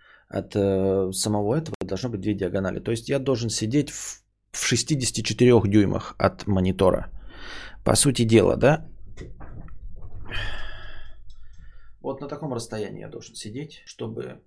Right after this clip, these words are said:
получать тот экспириенс, который задуман, э, создателями контента. Э, и мне нет никакой проблемы так сидеть, но я так не сижу, потому что это компьютер, потому что я веду трансляции, потому что микрофон у меня здесь,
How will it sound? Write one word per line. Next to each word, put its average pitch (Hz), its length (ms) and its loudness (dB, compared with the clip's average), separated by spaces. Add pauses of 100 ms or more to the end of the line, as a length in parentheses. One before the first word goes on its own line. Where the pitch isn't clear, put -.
(120)
получать 120 560 -10 (1160)
тот - 220 -8
экспириенс, 117 540 -10
который 104 420 -10
задуман, 101 800 -8
э, 90 340 -14
создателями 98 680 -10
контента. 90 600 -16 (1200)
Э, 101 280 -6
и 120 120 -8
мне 143 220 -2
нет 165 200 -8
никакой 170 220 -6
проблемы 170 420 -6
так - 140 -12
сидеть, 110 380 -12
но 107 80 -6
я 117 160 -8
так 117 220 -12
не 127 60 -6
сижу, 139 420 0 (280)
потому 113 260 0
что - 160 -4
это 123 160 -2
компьютер, 135 640 -2
потому - 300 0
что - 160 0
я 120 160 4
веду 120 200 2
трансляции, 120 720 0
потому 110 280 -2
что 113 160 -2
микрофон 120 460 0
у - 20 0
меня 113 240 2
здесь, 104 500 -2